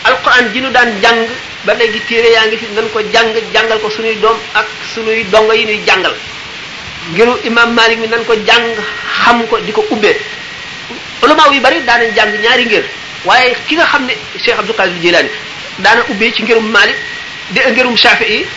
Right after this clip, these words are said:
di ubbee ci ngirum Ahmad ibn Hanbal, te moom ci ngirum Ahmad ibn Hanbal la nekkoon. Waaye dafa jàngoon ngir yooyu, boo ñëwee nga xam ne yow ngir sàngam nga nekk,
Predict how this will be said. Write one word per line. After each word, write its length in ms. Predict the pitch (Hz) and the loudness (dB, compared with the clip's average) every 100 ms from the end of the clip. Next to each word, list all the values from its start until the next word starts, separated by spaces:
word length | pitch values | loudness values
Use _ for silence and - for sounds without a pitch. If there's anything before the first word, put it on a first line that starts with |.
| - | -8
di 60 | 165 - | -6 -2
ubbee 320 | 226 226 262 - | 2 2 2 -2
ci 80 | 220 | 0
ngirum 300 | 240 247 277 - - - - | 2 2 0 -10 -14 -8 -4
Ahmad 200 | 214 214 | 0 0
ibn 140 | 214 | 0
Hanbal, 260 | 202 175 - | -2 -2 -2
te 80 | 214 | 0
moom 160 | 247 240 | 0 0
ci 80 | |
ngirum 180 | 220 269 | 0 0
Ahmad 220 | 269 240 | 0 -2
ibn 120 | 262 269 | -2 -2
Hanbal 280 | 240 226 240 | 0 0 0
la 80 | |
nekkoon. 300 | 233 220 175 117 - - - | 0 2 0 -2 -10 -12 -4
Waaye 360 | 170 240 254 254 - 185 196 214 | 2 4 4 0 -4 -6 -4 -2
dafa 140 | 254 | 0
jàngoon 260 | 247 262 262 | 2 4 4
ngir 120 | 254 | 2
yooyu, 180 | 247 247 | 2 2
boo 140 | 214 285 | 2 4
ñëwee 360 | 294 294 262 | 4 6 4
nga 100 | 254 | 2
xam 180 | 247 247 | -2 -2
ne 80 | 240 | 2
yow 140 | 226 226 | 2 2
ngir 320 | 214 240 262 - | -2 0 2 4
sàngam 280 | 320 285 262 | 2 2 0
nga 80 | |
nekk, 180 | 247 233 | 0 0